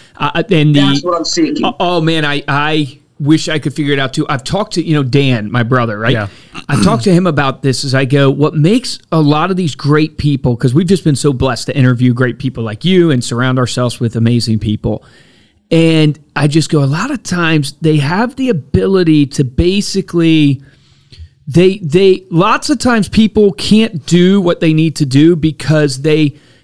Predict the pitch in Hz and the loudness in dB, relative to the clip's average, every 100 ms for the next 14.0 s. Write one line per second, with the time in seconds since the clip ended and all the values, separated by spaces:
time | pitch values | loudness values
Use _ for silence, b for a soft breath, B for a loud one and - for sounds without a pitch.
0 | b 165 135 208 233 233 190 - - 208 | b 0 0 0 -2 0 -2 -2 -2 0
1 | 214 220 - 190 160 - 143 120 117 117 | 4 2 2 -2 -2 -2 -2 -2 -2 0
2 | 139 147 147 143 156 147 139 120 - 131 | 0 0 0 0 -2 0 0 0 -2 -2
3 | 127 123 123 - - 233 233 220 196 160 | -4 -6 -6 -6 -4 0 0 0 -2 -2
4 | 165 156 127 147 156 143 - 156 147 - | -2 -2 -2 -4 -4 -4 -6 -6 -6 -6
5 | - 139 127 - 156 185 220 214 202 165 | -4 -4 -4 -4 -4 -4 -4 -6 -8 -6
6 | 165 175 156 - 170 156 - - 165 160 | -6 -6 -6 -4 -4 -4 -4 -4 -2 -2
7 | 143 117 110 B B B B 180 175 175 | -2 -2 -6 B B B B 0 2 0
8 | 156 b b b 170 175 165 240 262 254 | -2 b b b 0 2 2 0 0 2
9 | 202 180 226 269 269 180 147 - 165 208 | 2 2 0 0 0 0 0 0 -2 -2
10 | 208 196 180 - 220 208 180 147 - - | 0 0 -2 -2 -2 0 0 -2 -6 -2
11 | 247 196 104 95 - - b b b 185 | -2 -2 -4 -10 -16 -20 b b b 0
12 | 185 175 - 240 330 - 247 202 180 160 | 2 0 0 0 0 0 -2 0 0 0
13 | 139 143 131 139 - 143 127 123 135 | 0 -2 -2 -4 -2 -2 0 0 -2